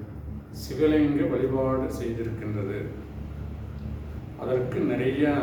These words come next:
திருமுறைகளில் ஆதாரங்கள் இருக்கின்றன. இரண்டாவது,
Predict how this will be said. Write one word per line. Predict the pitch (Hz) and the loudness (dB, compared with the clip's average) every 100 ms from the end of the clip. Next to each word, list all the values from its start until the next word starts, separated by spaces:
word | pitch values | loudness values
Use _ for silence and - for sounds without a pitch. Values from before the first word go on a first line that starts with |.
| - | 0
திருமுறைகளில் | - 135 135 127 127 123 117 113 151 | 0 0 0 0 0 0 0 0 0
ஆதாரங்கள் | - 123 127 131 127 113 131 | 0 0 2 2 2 0 -2
இருக்கின்றன. | 131 104 - 104 101 101 98 - - - - - - - - - - - - - - - - - - | -2 -2 -4 -4 -4 -4 -4 -8 -10 -12 -12 -14 -16 -16 -16 -16 -18 -18 -18 -16 -18 -16 -16 -14 -6
இரண்டாவது, | 135 147 143 143 143 160 | 0 4 4 4 4 2